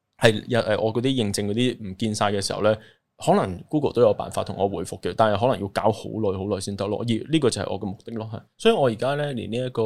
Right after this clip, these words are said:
有，呃，Facebook 啊，呃，嗰啲，其實我都唔會用呢一個，即係 Gmail 嗰個戶口，當然你，人哋會知道嗰個 Gmail 你嗰個有，呃，登入嗰個名啦，因為就係你個 Gmail 個 account 咯。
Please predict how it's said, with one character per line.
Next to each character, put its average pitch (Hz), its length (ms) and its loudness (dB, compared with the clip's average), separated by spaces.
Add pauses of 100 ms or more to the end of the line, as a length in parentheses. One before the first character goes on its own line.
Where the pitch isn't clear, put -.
(240)
有， 110 120 2
呃， 101 140 0
Facebook - 460 -2
啊， 98 240 -2
呃， 95 200 -4
嗰 107 100 -4
啲， 120 120 -4
其 113 100 -4
實 - 160 0
我 113 80 0
都 156 100 -6
唔 117 220 -8
會 101 140 -4
用 98 200 -6
呢 110 60 -4
一 120 80 -2
個， - 140 -14
即 185 120 2
係 - 40 2 (220)
Gmail 120 140 2
嗰 82 140 -4
個 110 120 -4
戶 101 140 -6
口， 95 120 -4
當 117 160 -4
然 107 100 -4
你， 101 120 -6
人 98 140 -6
哋 95 60 -8
會 101 120 -8
知 117 240 -6
道 110 120 -4
嗰 98 140 -8
個 98 340 -2 (320)
Gmail 110 400 2
你 95 120 -6
嗰 101 80 -4
個 98 380 -2
有， 107 120 -2
呃， 101 140 -6
登 117 200 -2
入 101 80 -2 (120)
嗰 98 100 -6 (380)
個 101 60 -8
名 92 160 -6
啦， 104 80 -2
因 120 100 2
為 113 60 2
就 95 120 -6
係 92 100 -8
你 92 80 -8
個 98 100 -6
Gmail 92 400 -2
個 92 680 -4
account 101 220 -6
咯。 98 120 -8